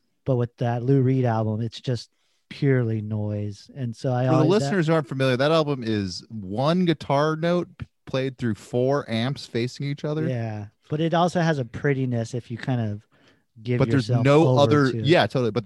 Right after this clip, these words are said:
Speaker 2: there's no other manipulation to it too. So there's, like,
Speaker 1: Yeah.
Speaker 2: this, d-, 'cause there's no intentionality behind it other than
Speaker 1: Yeah.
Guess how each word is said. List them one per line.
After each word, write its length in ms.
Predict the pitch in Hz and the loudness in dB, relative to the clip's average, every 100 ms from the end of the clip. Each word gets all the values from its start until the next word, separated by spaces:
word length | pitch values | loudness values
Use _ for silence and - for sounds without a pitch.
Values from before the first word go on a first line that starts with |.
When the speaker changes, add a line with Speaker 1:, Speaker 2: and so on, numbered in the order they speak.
| _ | _
Speaker 2:
there's 140 | 131 | -2
no 120 | 135 143 | 2 2
other 180 | 143 | 2
manipulation 720 | 123 113 113 113 101 104 - 92 | 0 0 -2 -2 -2 -4 -6 -8
to 100 | 95 | -8
it 100 | 85 | -6
too. 120 | 101 | -6
So 140 | 90 | -4
there's, 160 | 95 95 | -6 -4
like, 140 | 101 | -4
Speaker 1:
Yeah. 80 | 110 | -4
Speaker 2:
this, 220 | 107 110 113 _ _ - | -6 -6 -12 _ _ -8
d-, 140 | 110 - - | -8 -8 -6
'cause 120 | 127 | -4
there's 200 | 107 110 | -2 -4
no 420 | 104 123 123 123 - - | 0 0 2 0 -4 -6
intentionality 1000 | 120 - 123 113 110 95 95 117 127 127 | -6 -4 -4 -4 -4 -4 -2 -2 -4 -4
behind 420 | 123 113 107 127 | -6 -4 -4 -2
it 140 | 135 - - | -4 -4 -4
other 280 | 104 107 | -2 -2
than 520 | 104 104 101 95 90 92 _ _ _ _ _ _ | -4 -4 -6 -6 -8 -10 _ _ _ _ _ _
Speaker 1:
Yeah. 420 | 123 113 107 107 | -14 -14 -14 -16